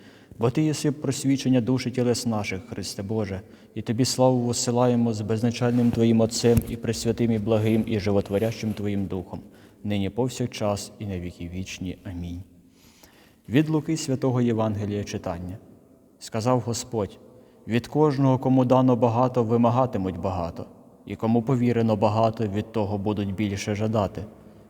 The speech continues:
Прийшов я кинути вогонь на землю, і як я прагну, щоб він уже розгорівся. Хрещення маю я прийняти, і як мені на душі важко,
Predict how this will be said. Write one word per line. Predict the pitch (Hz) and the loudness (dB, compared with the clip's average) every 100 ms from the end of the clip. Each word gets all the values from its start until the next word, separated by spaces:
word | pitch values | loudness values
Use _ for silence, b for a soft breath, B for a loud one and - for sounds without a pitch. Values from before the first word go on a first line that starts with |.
| - - | -20 -4
Прийшов | 117 110 - 151 | -2 0 2 2
я | 135 131 | 2 2
кинути | 135 135 123 127 | 4 2 4 2
вогонь | 117 110 123 101 | 0 2 2 2
на | 92 | 0
землю, | 90 92 85 85 - - B B B - | -2 -4 -4 -6 -10 -16 B B B -6
і | 110 | 0
як | 117 120 | 0 2
я | 120 | -2
прагну, | 127 127 123 117 | 2 2 2 0
щоб | 113 - 113 | -2 -4 -2
він | 117 | 0
уже | 110 110 | 0 0
розгорівся. | 110 98 98 98 90 - 90 - B B B B B - | 0 0 -2 -4 -4 -6 -10 -12 B B B B B -10
Хрещення | - 127 156 - 131 127 | 0 2 2 0 0 2
маю | 123 127 123 | 2 2 2
я | 120 123 | 2 0
прийняти, | 127 123 123 110 - - - - B B B - | 2 2 2 -2 -4 -12 -14 -20 B B B -4
і | 117 | 0
як | 120 127 | 2 2
мені | 131 127 131 | 2 4 4
на | 127 | 4
душі | 120 117 127 120 | 0 0 0 0
важко, | 110 117 117 - 107 | 0 0 -2 -4 -6